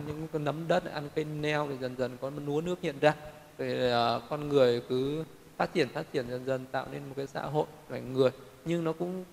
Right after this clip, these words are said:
trải qua một cái quá trình đó là thành tựu hoại không, đến một ngày nào đó, đến cái thời, ờ, tận thế thì lại hủy hoại hết, rồi các chúng sinh lại sinh về các cõi Phạm Thiên,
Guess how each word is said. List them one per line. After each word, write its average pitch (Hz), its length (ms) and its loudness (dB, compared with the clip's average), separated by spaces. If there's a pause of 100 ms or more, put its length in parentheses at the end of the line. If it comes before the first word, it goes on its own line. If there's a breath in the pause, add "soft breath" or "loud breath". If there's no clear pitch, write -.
trải 123 220 6
qua 151 120 4
một 139 160 -4
cái 156 320 0
quá 147 180 4 (100)
trình 131 260 4
đó 127 120 -2
là 147 200 -4
thành 135 200 -8
tựu 139 80 -6
hoại 135 200 -8 (120)
không, 151 180 6
đến 147 140 -2
một 160 140 -2
ngày 127 140 -2
nào 123 160 -4
đó, 123 300 2 (420)
đến 135 120 -2
cái 165 140 -2
thời, 127 260 4
ờ, 120 540 2 (100)
tận 135 100 -2 (140)
thế 143 280 8 (580)
thì 127 380 2 (280)
lại 135 420 -2
hủy 131 160 -4
hoại 127 280 -2
hết, 175 280 2 (160)
rồi 131 120 -6
các 160 240 -4
chúng 147 140 -4
sinh 165 200 -2
lại 151 180 -4
sinh 151 140 -2
về 143 100 -2
các 143 180 -4
cõi 160 140 -4
Phạm - 160 -6 (160)
Thiên, 165 160 6